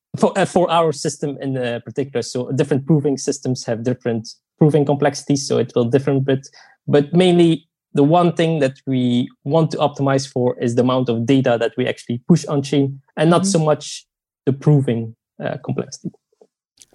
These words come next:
Speaker 2: Who, like, you sort of said the proving happens off chain, but who are creating these proofs, or what is creating these proofs?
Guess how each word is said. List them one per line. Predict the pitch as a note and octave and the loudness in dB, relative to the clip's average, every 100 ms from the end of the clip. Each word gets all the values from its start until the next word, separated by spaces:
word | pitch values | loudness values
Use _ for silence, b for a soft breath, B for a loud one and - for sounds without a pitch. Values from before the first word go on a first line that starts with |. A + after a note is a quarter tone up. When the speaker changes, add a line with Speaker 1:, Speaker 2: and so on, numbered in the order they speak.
| b b _ | b b _
Speaker 2:
Who, | - D#4+ G#4+ G#4+ - - | -2 0 2 0 -2 -2
like, | G#3+ G3 | -2 2
you | A3+ | 0
sort | - A#3+ | 0 0
of | B3 | -2
said | - G#3 F#3 | -2 2 2
the | D#3+ | 0
proving | - - G#3 G3 F#3+ | -8 -2 0 2 0
happens | D3+ D#3+ D#3 D3 | 0 -2 -4 -6
off | - C3+ D3+ | -2 -2 -2
chain, | - - C3+ C#3+ D#3 - _ _ _ _ | -6 -8 -6 -6 -8 -10 _ _ _ _
but | E3+ D#3+ - _ _ | 2 2 -2 _ _
who | - A#3+ | 0 2
are | A3 | 2
creating | - F#3 E3+ D#3+ | 0 0 2 0
these | C#3 - | -4 -8
proofs, | - E2+ - - - _ _ _ | -8 -8 -8 -14 -16 _ _ _
or | D3 | -6
what | D3 D#3+ | 0 0
is | D3 - | 0 -4
creating | - C3+ C3 | -4 -4 -4
these | B2+ | -8
proofs? | - - - - | -8 -10 -10 -12